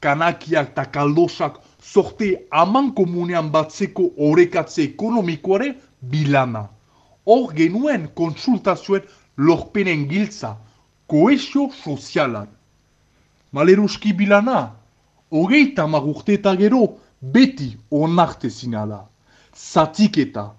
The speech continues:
geografikoa, politikoa, etnikoa eta soziala bera dugu.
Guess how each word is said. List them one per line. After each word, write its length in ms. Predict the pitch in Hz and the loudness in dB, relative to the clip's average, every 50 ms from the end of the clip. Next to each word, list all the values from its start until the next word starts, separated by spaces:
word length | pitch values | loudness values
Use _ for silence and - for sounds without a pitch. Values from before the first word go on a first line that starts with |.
| _ _ _ _ _ _ | _ _ _ _ _ _
geografikoa, 1040 | 147 135 135 175 208 262 302 233 170 143 147 135 - - 139 123 - - 107 104 - - _ _ _ _ _ _ _ _ | -10 0 4 6 8 8 8 6 4 2 -2 -4 -4 -8 -12 -14 -10 -10 -10 -10 -10 -14 _ _ _ _ _ _ _ _
politikoa, 880 | - 190 190 208 240 285 285 285 - 156 147 - - 131 120 113 104 101 - _ _ _ _ _ | 6 8 8 8 10 8 6 6 4 -4 -12 -10 -8 -10 -8 -8 -10 -12 -16 _ _ _ _ _
etnikoa 760 | - 220 214 220 - 254 294 320 294 285 - 202 160 135 123 - | 0 0 0 0 0 0 2 2 0 0 0 0 -2 -2 -2 -4
eta 160 | - - 165 156 | -6 -4 -4 -4
soziala 680 | - - - 240 208 - - 311 294 294 311 311 311 - _ _ _ _ | -4 -2 -2 -2 -2 0 2 4 4 4 2 -2 -6 -12 _ _ _ _
bera 420 | 135 135 156 214 208 185 170 143 127 | -2 4 6 8 8 8 8 6 4
dugu. 340 | 120 120 113 107 113 107 | 0 -4 -6 -6 -10 -12